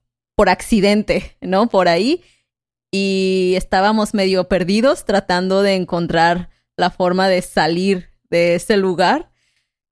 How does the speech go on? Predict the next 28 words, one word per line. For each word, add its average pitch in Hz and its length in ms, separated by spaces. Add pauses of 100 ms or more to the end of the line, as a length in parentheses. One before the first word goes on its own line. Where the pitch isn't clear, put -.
(400)
Lo 190 120
que 208 120
pasó 208 400
fue 220 360
que 190 340
nos 190 240
bajamos 196 560
del 185 360
camión 180 560
o 175 160
la 160 160
ruta 202 460
en 185 200
el 175 80
lugar 170 340
incorrecto 180 840 (460)
y 180 360
comenzamos 196 600
a 233 80
seguir 196 400
a 202 80
toda 196 300
la 180 140
gente 202 560
que 196 100
se 170 200
bajó 175 440
ahí 202 360